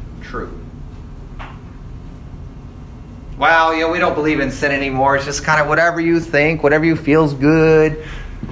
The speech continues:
Who are you to tell me?" And I'm nobody, but I got this guy named Jesus, and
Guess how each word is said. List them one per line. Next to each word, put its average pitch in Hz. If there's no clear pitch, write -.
Who 196
are 190
you 175
to 170
tell 165
me?" 165
And 110
I'm 170
nobody, 143
but 110
I 131
got 175
this 165
guy 165
named 143
Jesus, 175
and 139